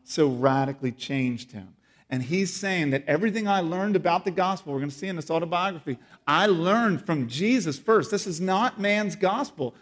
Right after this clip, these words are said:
This is God's gospel. But the Judaizers are discrediting him.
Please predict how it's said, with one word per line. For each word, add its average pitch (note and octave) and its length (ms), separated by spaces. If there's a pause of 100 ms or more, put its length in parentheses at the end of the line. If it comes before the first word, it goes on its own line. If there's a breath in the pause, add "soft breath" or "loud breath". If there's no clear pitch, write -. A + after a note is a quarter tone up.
(140 soft breath)
This F#3 180
is E3+ 160
God's F#3 460
gospel. B2 680 (2000)
But D#3 180
the E3 60
Judaizers G#3 960 (300)
are B2+ 80
discrediting F3+ 800
him. G2+ 200